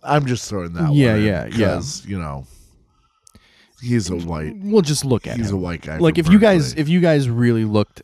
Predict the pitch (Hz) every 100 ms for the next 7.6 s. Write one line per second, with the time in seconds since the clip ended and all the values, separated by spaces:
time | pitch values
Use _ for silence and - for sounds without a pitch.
0 | - 104 107 107 92 80 82 113 127 151
1 | 123 - 127 - 110 95 95 69 53 50
2 | - _ _ _ _ _ _ _ _ _
3 | _ _ _ _ 160 131 147 143 131 127
4 | 120 117 110 104 95 98 95 - - 95
5 | 85 58 50 - - - 101 120 113 -
6 | 143 135 170 165 156 95 55 55 - -
7 | 147 139 104 90 60